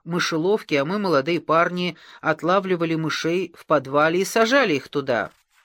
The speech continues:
«Теперь люди ставят для них отравленную пищу», сказала Грима.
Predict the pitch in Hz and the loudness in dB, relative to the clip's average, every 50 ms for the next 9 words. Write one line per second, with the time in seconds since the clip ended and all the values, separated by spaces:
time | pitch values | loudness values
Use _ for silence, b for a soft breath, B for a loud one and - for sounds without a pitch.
0 | b b b b b b b b b b b b b b b b b b b b | b b b b b b b b b b b b b b b b b b b b
1 | b _ - - 160 156 - 185 175 170 175 170 170 165 160 165 156 - - - | b _ -10 -8 -8 -4 0 0 0 0 -2 -4 -4 -4 -4 -6 -8 -8 -2 0
2 | 175 165 160 160 151 147 151 151 147 156 165 165 160 - - - - - - 165 | 0 0 0 -2 -4 -4 -6 -6 -6 -4 -6 -8 -10 -10 -14 -18 -20 -10 -6 -6
3 | 156 156 - - 156 160 165 156 151 165 165 156 160 165 160 156 151 156 - 233 | -6 -4 -4 0 2 2 2 2 0 -2 -4 -4 -4 -4 -4 -4 -6 -8 -8 -8
4 | 226 - - - - - 123 - - - - 127 123 135 131 120 127 123 127 143 | -6 -6 -6 -6 -6 -6 -8 -10 -12 -8 -6 -6 -4 -2 -2 -2 -2 -4 -6 -8
5 | 135 135 120 117 110 104 - | -8 -8 -8 -10 -12 -14 -16